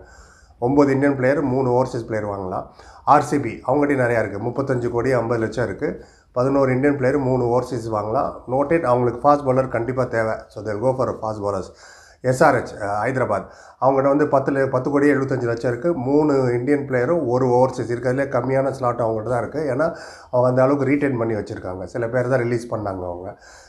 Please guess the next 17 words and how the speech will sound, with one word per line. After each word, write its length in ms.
சாகிப் 400
எல்லாம் 220
ரிலீஸ் 360
பண்ணிட்டாங்க, 220
அது 180
என்னன்னு 280
தெ-, 480
தெரியல. 380
Anyway, 240
இப்போ 380
இதுதான் 380
வந்து 200
per 200
so 280
available 480
overseas 440
player, 200